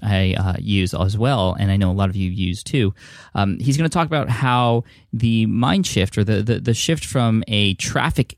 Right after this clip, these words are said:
getting mindset or, or mode to a conversion optimization mode made dramatic results in his bottom line. So let's get right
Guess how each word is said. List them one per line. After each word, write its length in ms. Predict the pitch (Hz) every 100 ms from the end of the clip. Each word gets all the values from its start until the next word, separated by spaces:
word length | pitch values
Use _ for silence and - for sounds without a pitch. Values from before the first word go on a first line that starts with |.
| 110
getting 480 | 113 104 101 92 92 _ - -
mindset 580 | 104 95 95 - 90 - -
or, 280 | 139 110 107 -
or 120 | 101
mode 480 | 95 95 90 92 - - _ -
to 340 | - 107 98
a 280 | - 98 95
conversion 600 | - 113 101 117 147 120
optimization 760 | 113 98 - 92 98 143 170 107
mode 360 | 92 85 85 - - - -
made 180 | 104 92 -
dramatic 500 | 110 104 110 107 -
results 440 | 98 98 92 -
in 200 | - 107
his 160 | 101 92
bottom 340 | 92 90 85
line. 300 | 82 85 82
So 280 | - - 95
let's 200 | 92 98
get 160 | - 82
right 220 | 120